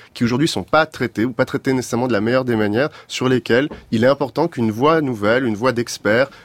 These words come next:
une voix distanciée et neutre, c'est, on n'est pas la voix d'un lobby,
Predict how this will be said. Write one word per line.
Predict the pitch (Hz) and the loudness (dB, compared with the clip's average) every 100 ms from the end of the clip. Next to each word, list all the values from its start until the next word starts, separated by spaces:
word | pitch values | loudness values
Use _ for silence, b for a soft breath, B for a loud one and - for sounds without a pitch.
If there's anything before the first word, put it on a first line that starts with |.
| - | -6
une | 113 104 | -4 -2
voix | 123 131 127 107 | 2 2 2 0
distanciée | 113 123 - 143 135 143 | -4 -10 -4 -4 -2 -2
et | 120 | 0
neutre, | 104 131 170 - B | 2 0 -2 -10 B
c'est, | - | -6
on | 117 | -2
n'est | 110 | 0
pas | 107 | 2
la | 170 | 2
voix | 135 127 | 2 0
d'un | 113 | 0
lobby, | 101 87 95 | 0 -4 -4